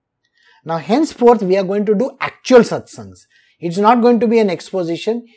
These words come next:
It's also going to contain a lot of leelas. Huh? Lot of stories are going to be there.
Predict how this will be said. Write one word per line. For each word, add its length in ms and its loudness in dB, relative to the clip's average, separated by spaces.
It's 160 -12
also 320 -6
going 220 -6
to 80 -6
contain 520 -8
a 80 -8
lot 220 -2
of 100 -2
leelas. 420 0
Huh? 200 -10
Lot 160 -6
of 100 -8
stories 340 0
are 80 0
going 220 -4
to 80 -6
be 140 -6
there. 280 -6